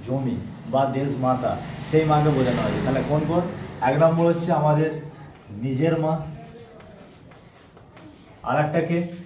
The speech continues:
আর একটা হচ্ছে দেশ মাতা। এই দুটো মাকে এখানে বোঝানো হয়েছে। অর্থাৎ সে দেশ মাতা, অর্থাৎ নিজের মা,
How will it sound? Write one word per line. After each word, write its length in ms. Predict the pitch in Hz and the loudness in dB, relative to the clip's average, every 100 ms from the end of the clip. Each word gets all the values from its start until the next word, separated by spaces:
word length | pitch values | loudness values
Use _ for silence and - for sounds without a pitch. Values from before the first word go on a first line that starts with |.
| - - | -12 -4
আর 140 | 127 | -2
একটা 120 | 131 | 0
হচ্ছে 160 | 147 151 | -2 -2
দেশ 360 | 131 127 - | -2 -2 -2
মাতা। 340 | 120 104 95 90 - - - - - - - - - - - - - - - - - - - - - - - - | -4 -4 -6 -10 -12 -18 -20 -20 -20 -20 -20 -20 -20 -20 -20 -20 -20 -20 -20 -20 -20 -20 -20 -20 -20 -20 -20 -12
এই 120 | 139 | -8
দুটো 340 | 143 151 151 180 | -2 0 4 4
মাকে 320 | 151 151 180 | 4 4 2
এখানে 300 | 165 160 165 | 0 0 -2
বোঝানো 340 | 135 123 127 123 | 0 -2 0 0
হয়েছে। 180 | 117 | -2
অর্থাৎ 220 | 131 151 180 | -2 -2 -2
সে 80 | |
দেশ 340 | 147 135 143 160 | 0 2 2 2
মাতা, 300 | 160 156 165 | -2 2 2
অর্থাৎ 440 | 151 156 151 143 | 0 -2 -6 -4
নিজের 400 | 131 135 156 160 | -4 -2 -2 -2
মা, 260 | 123 98 | -2 -6